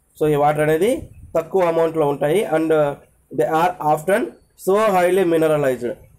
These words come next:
So, ఆ వాటర్‌లో వచ్చేసి మనకు ఎక్కువగా minerals అనేవి ఉంటాయి. So, అది వచ్చేసి మనకు, ఆ, unsuitable for use. So, మనకు అది వచ్చేసి యూజ్ చేసుకోవడానికి, so, ఆ యొక్క rocks ద్వారా వచ్చిన water అనేది మనకు సూటబుల్‌గా ఉండవమ్మా. So, మనం ఆ వాటర్‌ని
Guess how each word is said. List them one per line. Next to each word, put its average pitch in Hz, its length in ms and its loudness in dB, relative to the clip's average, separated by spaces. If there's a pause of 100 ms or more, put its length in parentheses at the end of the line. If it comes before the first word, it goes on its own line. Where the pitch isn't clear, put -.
So, 170 60 4
ఆ 151 140 4
వాటర్‌లో 160 420 0
వచ్చేసి 151 300 -4
మనకు 143 460 -4
ఎక్కువగా 175 420 -2
minerals 156 440 -2
అనేవి 143 180 0
ఉంటాయి. 120 280 -4 (100)
So, 151 80 2
అది 143 100 0
వచ్చేసి 151 300 -2
మనకు, 151 480 -2 (320)
ఆ, 147 320 2
unsuitable 180 520 -2
for 151 200 -4
use. 113 240 -8 (380)
So, 165 40 2
మనకు 160 260 0
అది 151 100 2
వచ్చేసి 160 380 -2
యూజ్ 165 340 -2
చేసుకోవడానికి, 151 800 0 (220)
so, 170 60 2
ఆ 156 100 2
యొక్క 156 220 0
rocks 147 440 0
ద్వారా 147 200 0
వచ్చిన 139 260 -2
water 135 260 0
అనేది 139 160 -2
మనకు 135 600 -2 (320)
సూటబుల్‌గా 170 420 2
ఉండవమ్మా. 131 520 -2 (320)
So, 156 60 0
మనం 156 140 2
ఆ 151 100 2
వాటర్‌ని 160 560 0